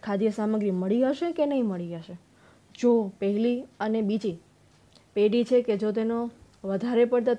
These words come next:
ખાદ્ય પદાર્થોનો, ખાદ્ય સામગ્રીનો ઉપયોગ કરી લીધો હશે તો એવું બની શકે કે ત્રીજી પેઢીને તે મળી શકે નહીં,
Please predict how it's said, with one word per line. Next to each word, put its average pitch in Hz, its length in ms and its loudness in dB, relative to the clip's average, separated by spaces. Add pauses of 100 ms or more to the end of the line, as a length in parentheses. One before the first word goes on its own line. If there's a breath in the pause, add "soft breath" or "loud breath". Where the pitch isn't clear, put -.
ખાદ્ય 220 260 -2
પદાર્થોનો, 226 680 -2
ખાદ્ય 190 300 -4
સામગ્રીનો 214 560 -4
ઉપયોગ 214 300 -4
કરી 294 240 4
લીધો 208 280 -2
હશે 185 180 -8
તો 185 100 -8
એવું 196 200 -2
બની 302 240 4
શકે 185 300 -8 (460 loud breath)
કે 196 80 -4
ત્રીજી 185 360 -4
પેઢીને 226 500 0
તે 208 260 -4
મળી 190 320 -4
શકે 196 540 0
નહીં, 226 440 -2